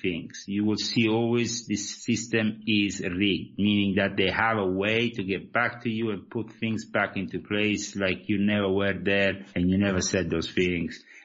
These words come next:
And you are, you, of course, I created maybe stronger waves than others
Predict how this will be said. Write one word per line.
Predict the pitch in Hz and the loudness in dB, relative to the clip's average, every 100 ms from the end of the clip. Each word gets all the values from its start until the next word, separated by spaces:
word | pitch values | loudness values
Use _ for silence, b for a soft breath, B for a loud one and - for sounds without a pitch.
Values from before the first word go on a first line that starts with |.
| - | 0
And | 92 90 113 | 2 2 4
you | 117 110 | 2 2
are, | 107 | 2
you, | 127 143 - B B B B _ - | 2 0 -4 B B B B _ -4
of | 147 - | -2 0
course, | 208 98 - | 0 0 -4
I | 127 180 | -2 0
created | 170 175 165 131 113 | 0 0 0 -2 -4
maybe | 151 139 | -4 -4
stronger | 120 123 139 143 127 | -6 -4 -2 0 0
waves | 123 131 127 | 0 0 0
than | 110 120 | 0 2
others | 135 92 80 - - | 0 -2 -8 -12 -18